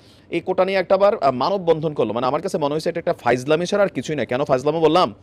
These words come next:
যে এই কোটা মেধা আন্দোলন থেকে সরকার পতন ঘটলো, এখন সরকারে তো এই মেধার লোকেরাই বসে আছে, তাই না? তো তাহলে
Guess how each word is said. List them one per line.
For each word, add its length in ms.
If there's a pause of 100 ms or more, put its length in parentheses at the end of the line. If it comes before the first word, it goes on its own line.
(480)
যে 100
এই 60
কোটা 320
মেধা 240
আন্দোলন 280
থেকে 220
সরকার 340
পতন 240
ঘটলো, 200
এখন 120
সরকারে 380
তো 360 (560)
এই 120
মেধার 420
লোকেরাই 360
বসে 260
আছে, 200
তাই 140
না? 180 (360)
তো 60
তাহলে 460